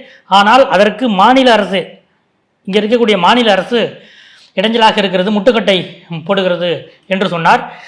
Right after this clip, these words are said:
அடுத்ததாக, பாரதிய ஜனதா கட்சியின் பப்ளிக் மீட்டிங்ல பேசிய மோடி, "ரெண்டாயிரத்தி இருபத்தி நாலு தேர்தலுக்கு பிறகு திமுக தமிழ்நாட்டில் இருந்து அகற்றப்படும்,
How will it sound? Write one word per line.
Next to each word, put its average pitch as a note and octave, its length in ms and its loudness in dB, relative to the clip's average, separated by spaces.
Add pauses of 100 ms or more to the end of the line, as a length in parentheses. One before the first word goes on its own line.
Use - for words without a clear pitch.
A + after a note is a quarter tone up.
(240)
அடுத்ததாக, A3 760 2 (360)
பாரதிய A#3+ 280 0
ஜனதா A3 260 -2
கட்சியின் G3 580 -8 (200)
பப்ளிக் G3+ 340 -2
மீட்டிங்ல F3+ 440 -4 (540)
பேசிய F#3 600 -4 (300)
மோடி, G3+ 480 -4 (260)
"ரெண்டாயிரத்தி B3 420 2
இருபத்தி A#3 320 0
நாலு G3+ 480 0 (220)
தேர்தலுக்கு A3 440 0
பிறகு F#3+ 580 -2 (380)
திமுக B3 560 0
தமிழ்நாட்டில் G#3+ 880 -2 (240)
இருந்து G#3+ 380 0
அகற்றப்படும், F#3+ 760 0